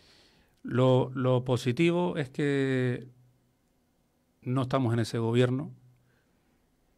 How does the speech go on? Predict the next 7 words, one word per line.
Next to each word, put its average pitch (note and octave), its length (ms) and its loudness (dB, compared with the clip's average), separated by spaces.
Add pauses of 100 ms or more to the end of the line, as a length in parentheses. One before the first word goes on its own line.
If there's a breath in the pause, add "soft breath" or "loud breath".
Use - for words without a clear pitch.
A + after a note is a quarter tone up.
(720)
porque B2 480 0
al B2+ 160 -4
final, D#3+ 600 0
eh, C3 800 -2 (1000)
la B2+ 180 -2
percepción C3+ 600 0
que, C3 1000 0